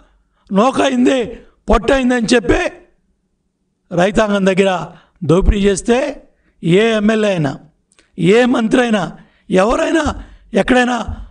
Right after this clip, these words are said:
బాధ్యత తీసుకున్నారా? ఎవరైనా ఎక్కడైనా దగ్గరుండి కొనిపించారా? గాలికి వదిలేశారు.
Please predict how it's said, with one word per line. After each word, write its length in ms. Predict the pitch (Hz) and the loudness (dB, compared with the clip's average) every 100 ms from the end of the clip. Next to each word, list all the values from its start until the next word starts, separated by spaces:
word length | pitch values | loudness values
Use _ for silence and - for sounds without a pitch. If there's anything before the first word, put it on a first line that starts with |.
| - | -4
బాధ్యత 340 | 180 208 240 208 | -2 2 0 0
తీసుకున్నారా? 640 | 233 - 226 226 285 247 - _ _ _ _ _ _ _ - | -2 0 0 0 -4 -8 -16 _ _ _ _ _ _ _ -2
ఎవరైనా 400 | 233 339 339 339 | 0 2 0 0
ఎక్కడైనా 640 | 262 220 262 254 240 196 - _ _ _ _ _ _ _ _ _ _ _ _ _ - | -2 0 0 0 -4 -6 -14 _ _ _ _ _ _ _ _ _ _ _ _ _ -4
దగ్గరుండి 400 | 190 247 247 - | 0 0 0 0
కొనిపించారా? 680 | 233 208 247 254 254 302 - _ _ _ _ _ _ - 156 156 | 0 2 2 0 0 -4 -8 _ _ _ _ _ _ -14 -4 0
గాలికి 280 | 214 294 392 | 2 2 0
వదిలేశారు. 600 | 277 226 185 170 131 | 0 -2 -2 -4 -4